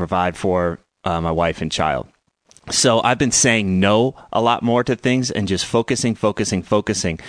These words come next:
And, um, I know each week I do a, each week I do a, a, a diary, a little video diary on my computer. And I noticed that seventy-five percent of the time I'm talking about the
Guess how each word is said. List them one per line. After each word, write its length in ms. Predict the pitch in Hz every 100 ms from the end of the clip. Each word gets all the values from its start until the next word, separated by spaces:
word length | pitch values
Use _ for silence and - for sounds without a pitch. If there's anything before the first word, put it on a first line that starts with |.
| - - -
And, 420 | - 104 101 101
um, 460 | 80 101 95 92 -
I 80 | 107
know 160 | 123 135
each 220 | 139 135
week 140 | 139 131
I 80 | 107
do 160 | 104
a, 120 | 101 92 _
each 280 | 131 131 -
week 300 | 131 123 117 -
I 100 | 95
do 200 | 95 101
a, 100 | 90 - 98
a, 340 | 90 87 82
a 100 | -
diary, 480 | 87 95 92 95 87
a 100 | 82
little 200 | 92 92
video 340 | 87 101 98 85
diary 400 | 85 85 82 85
on 140 | 85
my 100 | 85
computer. 460 | - - 135 123 92
And 100 | 107
I 60 |
noticed 260 | 139 143 -
that 100 | -
seventy-five 580 | - 117 123 - 104 98
percent 280 | 95 110
of 60 | 95
the 100 | 98 -
time 160 | 135 127
I'm 120 | 95
talking 460 | - 104 104 117
about 220 | 95 92
the 60 | 90